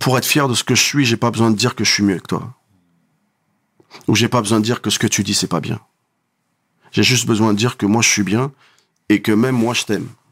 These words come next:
et que je te respecte. Moi, ça me suffit, ça. Je suis, c'est... Euh, je répète, je pense que quand on rentre dans le conflit comme ça, on met du gasoil dans leur moteur, ils sont contents.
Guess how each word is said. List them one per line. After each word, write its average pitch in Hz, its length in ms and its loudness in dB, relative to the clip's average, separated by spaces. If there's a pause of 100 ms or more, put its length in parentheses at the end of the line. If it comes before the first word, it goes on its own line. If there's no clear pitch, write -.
(160)
et 101 80 2
que - 80 -2
je - 40 -2
te 113 60 0
respecte. - 520 -2 (420)
Moi, 110 100 2
ça 107 140 0
me 101 40 2
suffit, 120 300 -4
ça. - 220 -6 (760)
Je - 80 -4
suis, 101 380 0
c'est... 98 320 2
Euh, 87 200 0 (680)
je 107 240 2
répète, 110 500 0
je - 120 0
pense 117 240 0
que - 80 -2
quand 117 300 -2
on 110 60 2
rentre 110 220 0
dans 107 80 -2
le 104 80 -2
conflit 113 460 -4
comme 101 160 -2
ça, 113 240 -6 (2500)
on 104 80 4
met 107 100 4
du 107 140 0
gasoil 104 280 0
dans 95 120 0
leur 92 120 -4
moteur, 95 320 -4
ils 90 60 -4
sont 95 140 -4
contents. 92 400 -6